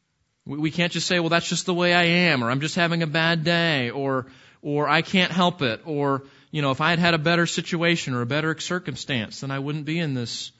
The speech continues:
situation." Second ob-, observation we can make is that we're responsible before God for our emotions. 'Cause He's, He's commanding us. He's commanding us to,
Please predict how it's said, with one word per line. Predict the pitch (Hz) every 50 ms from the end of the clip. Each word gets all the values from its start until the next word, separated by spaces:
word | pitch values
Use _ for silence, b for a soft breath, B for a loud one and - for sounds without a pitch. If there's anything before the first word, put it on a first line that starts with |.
| b b b
situation." | - - 147 135 - - 139 139 147 151 - - - 104 98 - _ _ _ _ _ _ _ _ _ _ _ _ _ _ _ _ _ _ _ _ _ _ - -
Second | - - 196 233 - 220 175
ob-, | 151 -
observation | 160 170 165 - 156 156 160 151 -
we | 156 151
can | - 147
make | 147 151 160 - - B B B B B
is | 175 160 143
that | 185 170 170
we're | 180 220
responsible | 240 214 196 - - 202 190 208 226 - - 185 190 202 202 196 196 B B B
before | - 185 180 - 214 233 240
God | 202 220 240 370 339
for | - - 147 120
our | 104 101
emotions. | 101 95 - - - - - - - - - _ _ _ _ _ _ _ _ _ _ _ _ -
'Cause | - 175 -
He's, | - - 226 233 226 208 - - B B B B B
He's | B - 220 233 -
commanding | - - - 240 214 202 196 208 214 240 247 233 190 160 143 120
us. | 101 85 78 - - - - - - - - _ _ _ _ _ _ _ _ _ _ _ _ _ _ _ _ _ _ _ -
He's | 190 190 185
commanding | 190 - 214 190 185 196 208 226 226 220 208 175
us | 151 139 131 - -
to, | - - 160 143